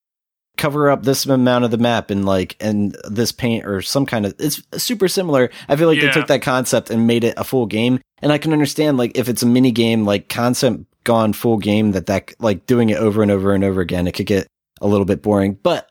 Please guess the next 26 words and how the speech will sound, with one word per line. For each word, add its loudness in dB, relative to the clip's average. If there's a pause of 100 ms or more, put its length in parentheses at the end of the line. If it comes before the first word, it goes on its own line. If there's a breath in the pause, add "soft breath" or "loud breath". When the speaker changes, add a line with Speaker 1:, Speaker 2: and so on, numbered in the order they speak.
(100)
Speaker 1:
I -2
think 0
there's 2
a 2
lot 0
of, 0
like, 0
a -4
huge 0
audience 0
for -4
that, 0
and 0
it -2
seems 2
to -4
be 0
pretty -2
damn 0
successful. -2
And 0 (300)
as -2
far 2
as, -2
like, -2
they, 2